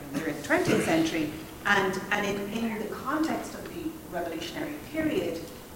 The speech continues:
is it exceptional what happens there, or is it happening before and after?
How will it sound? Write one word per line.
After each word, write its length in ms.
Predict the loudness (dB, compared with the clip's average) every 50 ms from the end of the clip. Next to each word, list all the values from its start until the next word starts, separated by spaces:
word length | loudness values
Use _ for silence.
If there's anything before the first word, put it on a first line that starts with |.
| -10 -4
is 220 | 0 0 2 2 2
it 80 | 0
exceptional 720 | 0 -2 -4 -6 -4 -4 -4 -4 -4 -4 -4 -4 -4 -4
what 140 | -4 -4 -4
happens 420 | -6 -6 -6 -6 -4 -4 -4 -4
there, 360 | -4 -4 -4 -4 -4 -6 -4 -4
or 200 | -2 -2 -2 -2
is 180 | -2 -2 -2 -2
it 100 | -4 -4
happening 360 | -4 -6 -6 -4 -2 -2 -2
before 540 | -2 -4 -6 -6 -6 -4 -2 -2 -2 -2 -4 -6 -8 -10 -10 -10 -6
and 180 | -4 -4 -4 -4
after? 360 | -4 -4 -6 -8 -8 -10